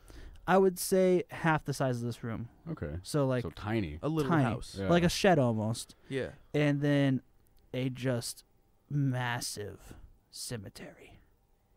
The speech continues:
Speaker 2: Weird.
Speaker 1: Yeah, and none of the, everything, I didn't re-, I don't, it was a long time ago.
Speaker 2: Yeah.
Speaker 1: Like, I was probably, like,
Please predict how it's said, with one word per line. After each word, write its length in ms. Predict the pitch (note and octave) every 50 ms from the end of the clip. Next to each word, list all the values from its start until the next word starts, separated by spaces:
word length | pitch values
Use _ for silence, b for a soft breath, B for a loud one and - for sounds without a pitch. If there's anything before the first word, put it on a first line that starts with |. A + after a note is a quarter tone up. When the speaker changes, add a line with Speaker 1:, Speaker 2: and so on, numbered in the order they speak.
| _ _ -
Speaker 2:
Weird. 840 | G2 F#2+ G#2 A#2+ D3 D#3+ E3 D3 A2 F#2 E2 D#2 D2+ D2 D2+ - - - -
Speaker 1:
Yeah, 400 | - D3 D3+ C3+ B2+ B2 A#2 A2+ - _ _ -
and 280 | C#3+ C#3+ C#3 C#3 C#3+
none 160 | D3+ D#3 D#3+ E3+
of 100 | F3+ F3
the, 160 | F3+ - - _ -
everything, 520 | D3+ D#3+ E3+ F#3 F#3 F3 - F#3 F#3 F3 -
I 100 | D#3+ F3
didn't 220 | F#3+ G#3+ G#3+ C3+
re-, 80 | F3 F3 -
I 60 | D3+
don't, 180 | E3+ F#3+ D#3+ - -
it 80 | - D#3
was 140 | D#3+ C#3 A#2+
a 60 | A2+
long 280 | A#2 A#2 A#2+ A#2 A#2
time 220 | A2+ - G#2 A2+ A2+
ago. 240 | A#2 A2+ A#2 A#2+ A#2+
Speaker 2:
Yeah. 160 | A#2 G2+ E2+
Speaker 1:
Like, 160 | - C3 C3
I 80 | D3 D#3+
was 120 | E3+ D3
probably, 260 | C3+ D3 C3+ A#2+ A#2 G#2
like, 180 | G2+ G#2+ A2+